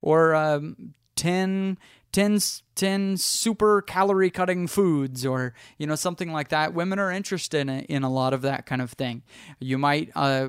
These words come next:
also write about, um, you know, eh, the, just the way that you style your posts. You're gonna want it to appeal to women. Now, women don't just like pink things, uh, but you're gonna want it to look pretty. Uh, g-, guys, guys, uh, just have a different aesthetic for design.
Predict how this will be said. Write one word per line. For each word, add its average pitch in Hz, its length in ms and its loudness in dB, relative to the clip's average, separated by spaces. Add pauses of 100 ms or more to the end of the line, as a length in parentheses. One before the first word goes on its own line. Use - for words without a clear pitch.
(160)
also 151 400 0
write 147 280 2
about, 147 460 -2
um, 131 520 -6 (360)
you 139 140 -6
know, 147 420 -4
eh, - 320 -6
the, 160 120 -2
just 165 240 -4
the 185 60 0
way 165 180 2
that 175 100 0
you 170 160 -2
style 175 640 0
your 139 140 -2
posts. 135 340 -4
You're 147 80 -6
gonna 156 160 -6
want 156 220 -2
it 185 240 -8
to 170 160 2
appeal 160 460 0
to - 120 -8
women. 165 340 0 (300)
Now, 143 120 -2
women 147 260 2
don't 190 220 0
just 185 260 0
like 165 280 -2
pink 202 320 -2
things, 160 680 0 (260)
uh, 165 140 -4
but 170 180 0
you're 202 140 -2
gonna 233 160 -2
want 220 200 2
it 226 100 -4
to 254 80 0
look 240 320 -6
pretty. 294 380 -2 (240)
Uh, 160 220 0
g-, 160 240 -10
guys, 170 480 0
guys, 170 600 -4
uh, 147 220 0
just 151 260 -6
have 185 120 0
a 175 60 -2
different 160 400 -4
aesthetic 165 560 -2
for 143 220 0
design. 135 520 -2